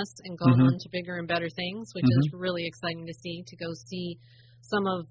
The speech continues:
Speaker 1: the so-called graduates of our program off in, in adult, uh, theater companies
Speaker 2: Mm-hmm.
Speaker 1: in the area and see their talent grow and to know that they're really motivated to continue,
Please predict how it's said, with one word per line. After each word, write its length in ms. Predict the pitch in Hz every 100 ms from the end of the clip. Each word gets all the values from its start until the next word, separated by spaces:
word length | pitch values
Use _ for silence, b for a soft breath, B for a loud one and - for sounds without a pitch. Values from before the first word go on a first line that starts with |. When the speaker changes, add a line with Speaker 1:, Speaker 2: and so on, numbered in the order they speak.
| _
Speaker 1:
the 360 | 180 170 165 170
so-called 400 | - 175 170 170
graduates 600 | 180 175 180 180 180 -
of 80 | 170
our 180 | 165 165
program 600 | 180 175 170 170 165 165
off 220 | 175 170 165
in, 240 | 175 170 156 - -
in 120 | 170
adult, 440 | 160 175 170 180 - _
uh, 180 | 175 165 160
theater 200 | 175 170 165
companies 640 | 180 165 175 175 190 - - b b 143
Speaker 2:
Mm-hmm. 160 | 113 123
Speaker 1:
in 140 | 175 170
the 180 | 165
area 480 | 175 165 165 165 165 - -
and 440 | 160 151 151 156
see 420 | - - - - 170
their 120 | 160
talent 380 | - 180 160 156
grow 460 | - 160 156 151 156
and 220 | - 160 156
to 140 | -
know 260 | 160 156 151
that 180 | 151 156
they're 260 | 151 147
really 300 | 151 175 160
motivated 520 | 156 160 156 156 151 -
to 80 |
continue, 800 | - 160 156 - 170 160 156 156